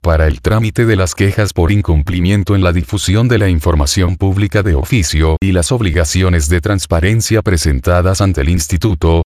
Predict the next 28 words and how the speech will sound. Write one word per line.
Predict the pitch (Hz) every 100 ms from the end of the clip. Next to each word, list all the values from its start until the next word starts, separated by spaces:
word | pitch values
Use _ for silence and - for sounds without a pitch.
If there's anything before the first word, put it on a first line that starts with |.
| -
se | - 90
estará | 78 - 78 98 110
a |
los | 104 92
dispuesto | 76 - 90 90 - 107
por | 104
el | 85
procedimiento | 82 92 85 85 82 101 85 80
de | 76
la | 104
denuncia | 104 87 95 131 123
por | 95
incumplimiento | 101 101 82 73 90 87 101 95
a | 85
las | 76 131
obligaciones | 117 87 87 78 92 90 82 76
de | 90
transparencia | 104 95 - 85 104 113 113
determinado | 92 76 80 76 78 95 110
por | 104 95
la | 95
Ley | 85 107
General. | 127 113 110 92 55 52 55 _ _ _ _ _ _ -
Artículo | 90 85 104 101 123 113
ciento | 92 95 113
treinta | 104 107 101 95
y |
dos. | 90 53 50 -